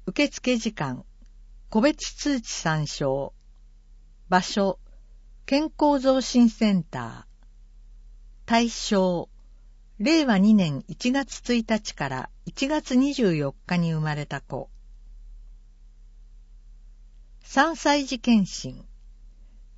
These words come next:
十月二十六日火曜。受付時間、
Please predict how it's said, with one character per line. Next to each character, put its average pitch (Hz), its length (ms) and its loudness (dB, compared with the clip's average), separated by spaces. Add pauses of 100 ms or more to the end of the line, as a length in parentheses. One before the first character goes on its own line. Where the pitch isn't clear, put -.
十 294 300 -2
月 294 320 0
二 285 160 2
十 214 260 0
六 156 260 -2
日 202 300 2
火 139 160 -10
曜。 165 380 -4 (1900)
受 302 260 0
付 - 300 -4
時 247 140 -6
間、 131 380 -6